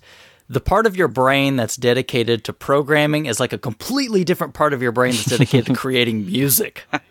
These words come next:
Speaker 1: right?
Speaker 2: Um,
Speaker 1: So
Speaker 2: hmm.
Speaker 1: how, how do you reconcile that stuff?
Speaker 2: I don't know. I was in a band for years.
Speaker 1: Oh, okay.
Speaker 2: <laughs>
Speaker 1: All right.
Speaker 2: Uh, I, I don't know. I, it was an original band, you know, all original music.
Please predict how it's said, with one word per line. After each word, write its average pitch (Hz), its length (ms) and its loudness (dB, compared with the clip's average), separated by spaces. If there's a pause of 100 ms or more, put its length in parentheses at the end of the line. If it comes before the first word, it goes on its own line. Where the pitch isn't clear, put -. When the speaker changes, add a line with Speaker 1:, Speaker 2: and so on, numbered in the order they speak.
(260)
Speaker 1:
right? 135 460 2
Speaker 2:
Um, 269 560 -4
Speaker 1:
So - 280 2
Speaker 2:
hmm. 233 120 -4
Speaker 1:
how, 226 340 0 (260)
how 285 160 0
do 349 80 4
you 277 100 2
reconcile 196 720 2
that 107 220 -4
stuff? - 440 -4
Speaker 2:
I 143 240 2
don't 143 140 2
know. 117 120 0
I 131 140 2
was 123 160 0
in 117 80 -2
a 107 60 -4
band 107 460 0
for 101 140 -8
years. 98 680 -2 (720)
Speaker 1:
Oh, 262 560 2
okay. 127 440 0
Speaker 2:
<laughs> - 0 -
Speaker 1:
All 214 180 2
right. 127 420 0 (580)
Speaker 2:
Uh, 110 440 -2 (920)
I, 113 140 -2
I 117 360 -2
don't 107 120 -2
know. 104 80 0
I, 113 140 2 (580)
it 120 100 0
was 110 120 0
an 110 80 0
original 113 500 2
band, 113 400 0
you 110 60 -2
know, 110 180 2
all 110 220 2
original 107 400 -2
music. 104 580 -4